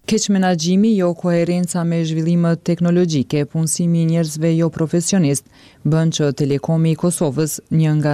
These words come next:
ndërmarrjet më fitimprurse në vend, të futet në krizë dhe në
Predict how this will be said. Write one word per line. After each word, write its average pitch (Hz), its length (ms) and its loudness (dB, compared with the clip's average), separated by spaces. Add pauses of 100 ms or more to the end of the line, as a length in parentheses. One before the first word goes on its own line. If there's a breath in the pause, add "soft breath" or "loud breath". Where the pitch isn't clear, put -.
ndërmarrjet 151 640 0
më 160 140 0
fitimprurse 160 760 -2
në 143 160 0
vend, 180 320 0 (400 loud breath)
të 160 160 0
futet 190 320 0
në 175 300 0
krizë 185 400 0
dhe 170 180 0
në 160 140 0